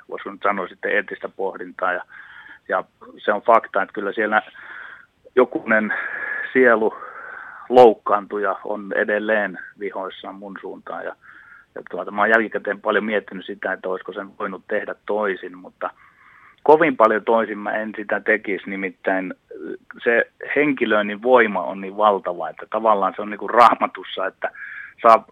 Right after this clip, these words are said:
sanaan pikkusen pistää suolaa tai sokeria, jos se tarkoitus on hyvä. Et, mut se,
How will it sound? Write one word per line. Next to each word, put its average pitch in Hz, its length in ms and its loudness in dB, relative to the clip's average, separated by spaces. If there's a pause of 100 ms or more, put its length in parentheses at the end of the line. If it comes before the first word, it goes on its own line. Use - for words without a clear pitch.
sanaan 135 360 10
pikkusen 110 440 2
pistää 113 420 0
suolaa 104 400 4
tai 95 240 0
sokeria, 98 460 2
jos 87 120 -4
se 98 160 -6
tarkoitus 104 580 4
on 87 180 -12
hyvä. 90 360 -4
Et, 76 80 -14 (100)
mut 110 200 -8 (140)
se, 143 60 8